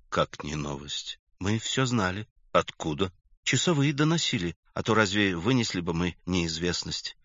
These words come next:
Мы и так с папой чуть с ума не сошли. Вон спит, не добудешься. Как сноп повалился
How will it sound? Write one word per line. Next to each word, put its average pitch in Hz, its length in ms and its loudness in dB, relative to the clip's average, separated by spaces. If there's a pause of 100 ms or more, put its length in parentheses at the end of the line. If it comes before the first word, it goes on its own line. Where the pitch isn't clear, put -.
(120)
Мы 131 180 4
и 131 40 4
так - 260 2
с - 100 -6
папой 143 340 -2
чуть - 220 0
с - 140 -4
ума 127 180 4
не 82 100 0
сошли. 85 460 -4 (220)
Вон 98 240 0
спит, - 560 -10
не 107 120 -4
добудешься. 92 600 -2 (220)
Как - 240 0
сноп 160 320 2
повалился 123 640 4